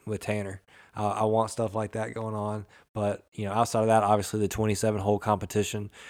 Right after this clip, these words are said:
that we're gonna have before that is gonna be, um, just really exciting. And, and if you haven't signed up for that, just go to our Instagram at the High Cotton Club or shoot us a message, and, uh, we'll get you dialed in.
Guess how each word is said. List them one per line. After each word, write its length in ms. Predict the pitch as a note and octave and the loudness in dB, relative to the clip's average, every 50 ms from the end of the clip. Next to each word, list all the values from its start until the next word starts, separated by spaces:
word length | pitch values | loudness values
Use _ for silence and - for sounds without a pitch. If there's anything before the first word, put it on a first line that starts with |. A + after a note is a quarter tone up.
| - - - | -20 -10 -4
that 100 | - G#2 | 0 2
we're 100 | G#2 G#2+ | 2 4
gonna 160 | A2 A2 G#2 | 4 2 2
have 200 | F#2+ G#2+ G#2+ G#2+ | 4 4 2 2
before 340 | G#2+ F#2 - - G#2+ G#2+ G2+ | 0 -4 -2 0 2 4 4
that 340 | G2+ G2+ G2+ G2 F#2+ - _ _ _ _ _ _ _ _ _ _ _ _ _ - | 6 6 4 4 2 -2 _ _ _ _ _ _ _ _ _ _ _ _ _ -2
is 140 | A2 G#2+ G#2 | 0 2 4
gonna 180 | A2 G#2 G2+ | 4 4 4
be, 300 | G2+ G2 G2 F#2+ F#2+ F2+ - - - - - - _ - | 2 2 0 0 -2 -4 -8 -14 -20 -20 -20 -20 _ -4
um, 280 | G2 F#2 F2+ F#2 F2+ | -2 0 0 0 0
just 160 | F#2 F2 - | -2 -2 2
really 200 | G#2+ G#2 G2 G2 | 2 4 4 4
exciting. 520 | G2 F#2+ - - F#2+ F#2 F#2+ G2 F#2+ F#2 F#2 | 2 0 -2 -2 0 0 0 -2 -2 -4 -4
And, 220 | F#2 F#2 F#2+ - - - - | -6 -6 -8 -12 -16 -10 -8
and 240 | G#2 G2+ G2 G2 - - | -8 -8 -8 -10 -8 -6
if 180 | - G#2 - A2+ | -4 -2 2 2
you 80 | A2+ | 6
haven't 240 | G#2+ B2+ D3 D3+ C#3+ | 8 8 8 8 8
signed 240 | - - C3+ B2+ B2 | 6 6 6 6 4
up 100 | B2 - | 2 2
for 120 | - B2 | 0 2
that, 300 | A#2+ B2 B2 B2+ - - - - - - - | 4 6 6 6 4 2 -4 -14 -20 -16 -10
just 220 | - G#2+ - - - - _ _ _ _ _ _ _ | -8 -6 -6 -8 -10 -14 _ _ _ _ _ _ _
go 220 | - B2 B2 C3 | 6 8 8 8
to 240 | B2 - - B2+ A#2+ | 8 6 4 6 6
our 200 | A2 G#2+ G#2+ G#2 | 8 8 6 6
Instagram 640 | - A#2+ B2 A#2 - - B2 C3 C3+ C3+ C#3 C3+ C3 | 4 0 -2 -2 -2 0 2 4 4 4 4 2 2
at 140 | A#2 A#2 A2+ | 2 0 2
the 80 | - A2+ | 2 4
High 160 | A2+ A2 A2 | 4 4 4
Cotton 300 | - - A#2 A#2 A2+ A2+ | 6 6 6 6 4 2
Club 380 | - - A#2 A2+ A#2 A2 G#2+ - - - - - _ | 2 4 6 6 6 4 2 -4 -14 -20 -20 -14 _
or 260 | - G#2+ G#2 G#2+ G#2 F#2+ | 0 2 4 4 4 2
shoot 240 | - - B2 A2 | 4 2 4 4
us 140 | G#2+ G#2 - | 4 2 0
a 40 | A2 | 0
message, 520 | A2 G#2+ G#2 F#2+ G#2 G#2 G2+ F#2+ - - - - | 2 2 2 2 0 -4 -4 -6 -10 -14 -14 -12
and, 460 | - A2 G#2 G2+ G2 G2 F#2+ F#2+ F#2+ F#2+ | -8 -6 -4 -2 -2 -2 -2 -2 -2 -2
uh, 180 | G2 F#2 F#2 F#2 | -2 0 0 0
we'll 100 | F#2 F#2+ | 0 0
get 200 | F#2+ F#2 F#2 - | 0 -2 -4 -6
you 60 | - G#2+ | -6 -6
dialed 220 | G2 G2 G2+ - | -4 -4 -4 -6
in. 180 | - G#2 G#2 | -8 -12 -14